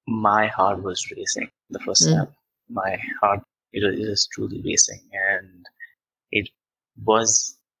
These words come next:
Speaker 1: how would I put this? It, because I know, because there's many things going on. One, like I told you, the, she was moaning like I've never seen her before, right? And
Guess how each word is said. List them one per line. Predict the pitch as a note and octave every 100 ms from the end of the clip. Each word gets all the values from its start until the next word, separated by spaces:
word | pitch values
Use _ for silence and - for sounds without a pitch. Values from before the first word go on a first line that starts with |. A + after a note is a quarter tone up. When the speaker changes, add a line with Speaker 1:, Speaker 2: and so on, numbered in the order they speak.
| _ _ _ _ _ _ - A2+
Speaker 1:
how | A#2+
would | C3
I | B2
put | G2+ - F#2+ -
this? | G#2 - - -
It, | A#2 - -
because | B2+ C3
I | G#2+
know, | G#2+ C3+ A#2+ - _ _ -
because | B2 G2 A#2
there's | A2
many | A2+ A2+ C3
things | C#3+ C3 G#2+
going | G#2+ G#2 G#2+
on. | G#2 G2 F#2
One, | G#2+ G#2+ G#2+ G#2+ - _
like | G2
I | -
told | - G#2 G2+
you, | G2
the, | F#2+ G2 - _ _ _ _ -
she | -
was | A2
moaning | G#2 G2+ A2 A#2 A2+ A2
like | G2+ -
I've | F#2+
never | G2 G2+
seen | G2+ G#2
her | G2+
before, | G2+ - - - _ _ _ _ _ _ -
right? | - - _ -
And | G2 G2 F#2+ G2+ G2+